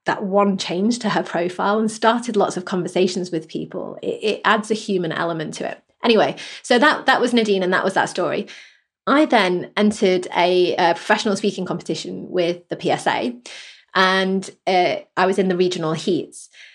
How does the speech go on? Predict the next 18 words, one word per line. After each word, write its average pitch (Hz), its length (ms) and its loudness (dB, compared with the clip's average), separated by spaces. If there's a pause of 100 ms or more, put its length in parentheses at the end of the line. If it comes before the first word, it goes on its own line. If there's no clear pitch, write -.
(140)
And 202 60 -4
I 170 40 0
was 185 80 -2
completely 240 460 0
stressed - 420 0
out, 160 240 4
and 175 100 2
I - 20 4
was 185 100 -2
trying 240 240 2
to 240 60 -6
tell 214 180 2
this 185 200 -2
story 156 800 2
around, 170 680 2
um, 175 460 -2 (520)
how 180 680 0 (1200)
it, - 240 0